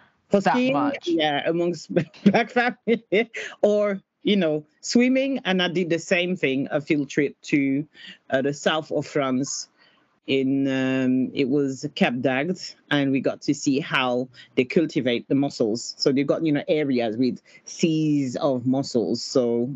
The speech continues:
Speaker 1: yeah, 'cause in France you have everything. You got mountains, you got the sea, you got the
Speaker 2: Yeah.
Speaker 1: beach. So I got to do that at school.
Speaker 2: So you,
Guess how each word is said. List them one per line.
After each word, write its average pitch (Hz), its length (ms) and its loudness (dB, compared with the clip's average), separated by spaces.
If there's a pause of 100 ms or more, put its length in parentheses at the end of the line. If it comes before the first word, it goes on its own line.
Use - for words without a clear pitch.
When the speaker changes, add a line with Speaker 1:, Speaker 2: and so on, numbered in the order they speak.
(120)
Speaker 1:
yeah, 156 100 4
'cause 151 160 0
in 190 80 4
France 214 160 2
you 175 80 2
have 156 140 0
everything. 139 220 0
You 127 80 2
got 120 80 2
mountains, 165 560 0 (240)
you 143 60 -6
got 143 140 4
the - 80 -2
sea, 190 540 2 (500)
you 147 80 2
got 147 140 4
the 131 80 2
Speaker 2:
Yeah. 127 40 -2
Speaker 1:
beach. - 200 0 (140)
So 131 300 2 (240)
I 165 80 2
got 170 180 -2
to 165 100 0
do 143 100 2
that 123 240 -2 (300)
at 127 100 -2
school. 110 260 0 (560)
Speaker 2:
So 254 60 6
you, 208 220 0